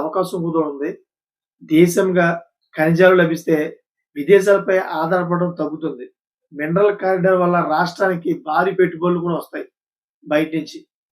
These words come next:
ఖనిజ ఆధారిత పరిశ్రమలు కూడా ఏర్పడతాయి. దీనివల్ల లక్షలాది ఉద్యోగ అవకాశాలు సృష్టించబడతాయి. ముఖ్యంగా యువతకు, స్థానికులకు ఉపాధి అవకాశాలు పెరుగుతాయి. గిరిజన ప్రాంతాల్లో అభివృద్ధి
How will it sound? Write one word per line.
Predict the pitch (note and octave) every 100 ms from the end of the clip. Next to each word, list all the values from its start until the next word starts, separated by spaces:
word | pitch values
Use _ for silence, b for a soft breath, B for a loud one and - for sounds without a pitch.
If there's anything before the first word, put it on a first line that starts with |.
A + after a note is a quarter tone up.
| -
ఖనిజ | D3+ F3+ G#3 G3+
ఆధారిత | G3 G3 F#3 G3+ F3
పరిశ్రమలు | E3 E3+ F#3+ F#3 F#3
కూడా | G3 E3+
ఏర్పడతాయి. | D#3+ E3 - C#3 - _ _ _ _ -
దీనివల్ల | C#3 E3+ E3+ F#3 G#3 D#3+
లక్షలాది | D#3 - A3+ A#3 A3 F3+
ఉద్యోగ | E3 G#3+ G3
అవకాశాలు | F#3+ G3 F#3+ G#3 F#3
సృష్టించబడతాయి. | E3+ F#3+ F3 E3+ - C#3+ - _ _ _ _ _
ముఖ్యంగా | D3 - A3 A3 G#3 G3+ G#3 C3
యువతకు, | C#3+ F#3 G3 F#3 F3+ G3+ - _ _ _ _
స్థానికులకు | _ D#3+ F#3 G3+ G#3 G3+ G3 D#3+
ఉపాధి | G3 G#3 G3+
అవకాశాలు | F#3+ F#3 G3 F#3
పెరుగుతాయి. | E3 D#3 D3+ C3+ - _ _ _ _ B2
గిరిజన | D#3 F#3+ G#3+ G#3
ప్రాంతాల్లో | G3 F3+ F#3+ F#3+ F3+ D#3
అభివృద్ధి | D#3+ G#3 F#3+